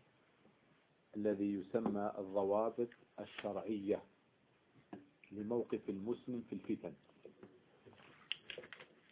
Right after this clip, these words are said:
أن المسلم عليه أن يتحلى بالضوابط الشرعية إذا حلت الفتن في بعض الأقاليم الإسلامية،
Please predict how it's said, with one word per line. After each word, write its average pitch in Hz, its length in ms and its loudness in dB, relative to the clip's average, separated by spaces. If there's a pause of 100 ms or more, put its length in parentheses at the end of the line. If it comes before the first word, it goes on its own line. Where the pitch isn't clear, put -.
أن 107 260 -4 (380)
المسلم 120 580 0
عليه 110 540 2
أن 107 100 -2
يتحلى 117 840 2 (120)
بالضوابط 101 720 2
الشرعية 95 600 -2 (880)
إذا 104 200 2
حلت 110 380 4 (560)
الفتن 107 640 2 (880)
في 107 80 0
بعض 101 340 2 (460)
الأقاليم 104 840 0 (280)
الإسلامية، 104 840 -2